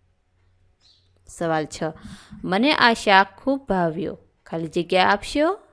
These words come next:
ફરી આપશો? સાત, આવજો ત્યારે. ખાલી જગ્યા ક્યારે આવશો? ફરી ક્યારે આવશો?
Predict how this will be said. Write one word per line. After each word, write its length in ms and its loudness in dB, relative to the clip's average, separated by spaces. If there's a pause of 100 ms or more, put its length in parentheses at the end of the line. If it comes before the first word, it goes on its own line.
(960)
ફરી 240 -2
આપશો? 560 0 (540)
સાત, 360 -2 (460)
આવજો 380 2
ત્યારે. 400 -2 (460)
ખાલી 240 -6
જગ્યા 360 0
ક્યારે 340 0
આવશો? 720 0 (960)
ફરી 220 0
ક્યારે 400 -2
આવશો? 800 -2